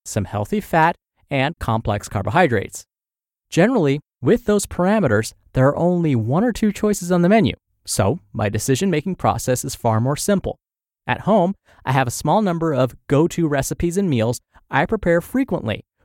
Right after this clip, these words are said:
which saves time and energy on meal planning. I keep my refrigerator and pantry stocked with the ingredients for those meals,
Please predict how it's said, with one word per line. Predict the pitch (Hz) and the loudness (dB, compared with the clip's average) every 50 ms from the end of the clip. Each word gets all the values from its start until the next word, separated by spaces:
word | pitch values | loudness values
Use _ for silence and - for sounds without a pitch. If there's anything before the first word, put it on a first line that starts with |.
| _ - | _ -6
which | 131 - - | -6 -4 -2
saves | - 113 104 104 - | 0 0 0 -2 -4
time | - - 131 131 143 151 170 180 - - | -6 -4 -2 0 0 0 0 -2 -2 0
and | 170 185 214 202 | 0 2 2 2
energy | 180 202 226 233 190 135 131 131 | 2 2 2 2 2 2 2 2
on | 131 135 139 147 | 2 2 2 2
meal | 175 208 208 | 2 0 0
planning. | - - 123 104 95 98 98 110 - _ _ _ _ _ _ _ _ - | 0 -2 -2 -2 -2 -4 -6 -10 -14 _ _ _ _ _ _ _ _ -6
I | 151 | -4
keep | - - 240 240 | -2 -2 -2 0
my | 202 185 | 2 2
refrigerator | 185 180 170 - - 226 226 190 185 175 156 123 120 | 2 2 0 2 4 4 4 6 4 2 4 2 2
and | - 127 131 - | 0 0 -2 -2
pantry | - - 190 208 202 - - 139 | -2 -2 -2 -2 -2 -2 -6 -6
stocked | - - - - - 190 190 190 - | -6 -8 -6 -2 0 2 2 2 0
with | - 170 - | -4 -6 -4
the | - 170 | -2 -2
ingredients | 160 156 156 175 220 220 170 143 127 | -2 0 0 0 2 2 0 -2 -2
for | - 131 | 0 2
those | 123 117 113 101 | 2 2 4 2
meals, | 110 107 104 95 - - | 2 2 0 0 -2 -6